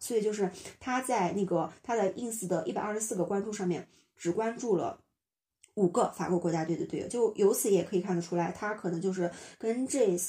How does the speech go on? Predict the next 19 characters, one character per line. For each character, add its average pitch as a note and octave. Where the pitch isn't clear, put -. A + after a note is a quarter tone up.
五 F3
个 F#3
人 F3
关 F#3+
系 F#3+
比 -
较 -
好 -
吧。 -
他 D#4
跟 E4+
卡 -
马 G#3
文 F3+
加， D4+
然 E3+
后 F#3+
是， F#3
嗯， F#3